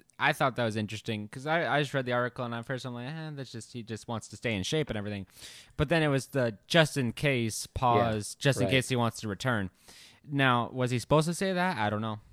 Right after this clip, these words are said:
Speaker 1: because Tom Brady likes to keep everything secretive.
Speaker 2: Yeah.
Speaker 1: But if he,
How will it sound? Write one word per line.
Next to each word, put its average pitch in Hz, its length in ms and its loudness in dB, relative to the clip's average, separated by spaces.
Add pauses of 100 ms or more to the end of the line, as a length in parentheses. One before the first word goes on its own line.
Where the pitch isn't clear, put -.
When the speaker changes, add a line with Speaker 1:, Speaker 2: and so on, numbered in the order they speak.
(200)
Speaker 1:
because 117 540 -4
Tom 127 180 0
Brady 120 140 -2
likes 110 160 0
to - 60 -12
keep 120 180 0
everything 104 240 2
secretive. 110 560 -2 (160)
Speaker 2:
Yeah. 87 120 2 (760)
Speaker 1:
But 143 240 4
if 147 200 -4
he, 180 220 -6